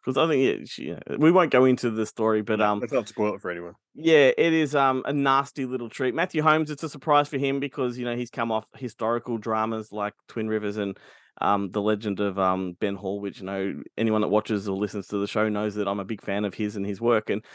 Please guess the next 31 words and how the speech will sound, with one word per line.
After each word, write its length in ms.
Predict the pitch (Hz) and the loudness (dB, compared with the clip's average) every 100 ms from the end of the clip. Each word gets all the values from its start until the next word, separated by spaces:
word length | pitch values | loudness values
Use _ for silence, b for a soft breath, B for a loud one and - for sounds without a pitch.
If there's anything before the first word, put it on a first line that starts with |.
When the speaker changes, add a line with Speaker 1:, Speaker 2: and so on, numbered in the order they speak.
| B - | B 2
Speaker 1:
this 200 | 202 - | 2 4
was, 200 | 190 151 | 2 2
you 120 | 156 | 2
know, 100 | 160 | 2
came 280 | 147 180 165 | 4 4 6
out 100 | 143 | 4
of 60 | 127 | 4
left 200 | 117 - | 2 0
field. 220 | 104 98 | -2 0
I 60 | |
didn't, 500 | 107 131 123 - 104 - | -2 -2 -4 -6 -10 -12
once 280 | 113 131 131 | -4 0 0
again, 220 | 170 151 | 0 0
didn't 200 | 113 117 | 0 -6
know 100 | 113 | -6
he 140 | 113 107 | -4 -2
had 300 | 107 117 110 | -4 -2 0
that 200 | 101 - | 0 -2
in 200 | - 98 | -8 -8
him 260 | 92 82 85 | -8 -12 -10
to 160 | 104 95 | -8 -2
go 160 | 98 | 0
in 220 | 98 73 98 | 2 0 -2
this 160 | 95 | -6
direction. 420 | - 92 - 90 | -4 -6 -4 -6
And, 160 | 92 92 | -4 -2
um, 220 | 92 92 - B B - | -4 -6 -10 B B 0
yeah, 140 | 113 - - | 0 0 -4
just 160 | 123 - - | -6 -6 -4
had 200 | 120 117 | 0 2
me 380 | 123 120 117 | 4 4 0